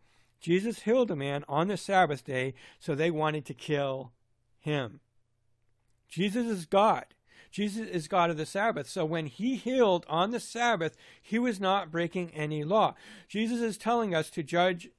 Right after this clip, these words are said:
using common sense. He tells us not to judge by appearance, but to judge righteous judgment.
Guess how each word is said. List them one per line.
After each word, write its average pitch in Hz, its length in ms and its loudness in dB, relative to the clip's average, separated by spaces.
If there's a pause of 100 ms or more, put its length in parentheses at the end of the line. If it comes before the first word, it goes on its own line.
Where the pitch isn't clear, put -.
using 165 600 2
common 151 560 -2
sense. 151 400 -6 (200)
He 208 160 -6
tells 180 320 2
us 165 200 -4
not 151 520 0
to 247 100 -8
judge 160 460 0
by 151 160 0
appearance, 160 480 -4
but 143 160 -12
to 147 80 -6
judge 160 400 0 (100)
righteous 143 480 -2 (240)
judgment. 156 460 0